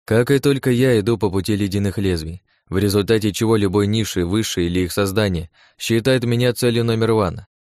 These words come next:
Соответственно, не сдержатся и атакуют. Вылезет из складки и хозяин свиты в ста процентах из ста,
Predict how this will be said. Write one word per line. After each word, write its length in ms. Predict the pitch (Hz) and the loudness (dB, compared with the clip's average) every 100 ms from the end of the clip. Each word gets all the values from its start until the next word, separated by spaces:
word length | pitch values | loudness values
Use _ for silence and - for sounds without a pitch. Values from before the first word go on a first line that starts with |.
| _ _ | _ _
Соответственно, 760 | - 104 101 107 123 123 123 123 | -6 0 2 4 2 2 0 0
не 180 | 120 | 2
сдержатся 520 | 107 107 120 117 107 107 | 0 2 2 2 0 2
и 60 | |
атакуют. 640 | 104 101 104 98 80 - - _ _ - | 2 0 -2 -2 -6 -8 -20 _ _ -2
Вылезет 480 | 92 107 110 113 110 | 2 4 4 2 2
из 100 | 101 | 0
складки 380 | 117 117 104 | 2 0 2
и 100 | 107 | -2
хозяин 420 | 98 110 104 113 107 | 0 0 2 0 0
свиты 360 | 110 113 98 | 0 0 0
в 20 | |
ста 160 | 85 98 | -2 -2
процентах 480 | - 101 - 101 95 | 0 0 0 -2 -2
из 120 | 95 | -2
ста, 240 | - 85 | -2 -4